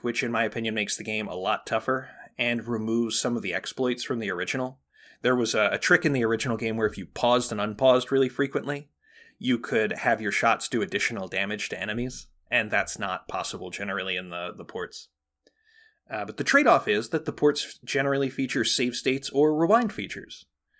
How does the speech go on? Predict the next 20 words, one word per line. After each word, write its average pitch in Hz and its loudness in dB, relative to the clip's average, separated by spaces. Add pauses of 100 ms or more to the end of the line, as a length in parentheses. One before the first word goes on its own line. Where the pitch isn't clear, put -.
(280)
So 113 2
for 127 4
all 131 8
of 117 0
those 117 2
lame, 110 0
cheap - -6
deaths, 110 2
you 104 -6
can 101 -10
kind 104 0
of, 95 -6
uh, 85 -2
push - 0
back 107 2
the - -16
clock - -4
a - -10
little - -8
bit. - -4